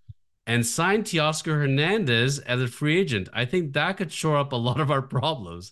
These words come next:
Speaker 2: How do you like that deal?
Speaker 1: Uh, let's not be too harsh on,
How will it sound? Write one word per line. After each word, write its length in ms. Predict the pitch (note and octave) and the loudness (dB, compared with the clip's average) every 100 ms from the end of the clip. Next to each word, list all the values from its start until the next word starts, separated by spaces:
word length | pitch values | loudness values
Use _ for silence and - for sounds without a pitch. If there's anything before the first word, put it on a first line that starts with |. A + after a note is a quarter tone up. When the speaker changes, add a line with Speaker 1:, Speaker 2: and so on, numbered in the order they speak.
| - | -12
Speaker 2:
How 60 | |
do 80 | C3 | -8
you 80 | C3+ | -4
like 160 | B2+ A#2+ | -4 -2
that 240 | C3 D#3 | -4 -4
deal? 240 | E3+ D#3+ | -10 0
Speaker 1:
Uh, 320 | G3+ G#3 G3 F#3+ | 6 8 6 6
let's 320 | F#3+ - - | 4 4 2
not 280 | F3 D#3 - | 4 4 2
be 140 | B2+ | 0
too 400 | - C3 B2 A#2 G2+ | 2 2 2 2 -2
harsh 500 | - A2 G#2+ G2+ - | -2 0 2 0 -4
on, 400 | F#2 F#2 F#2 | -6 -4 -4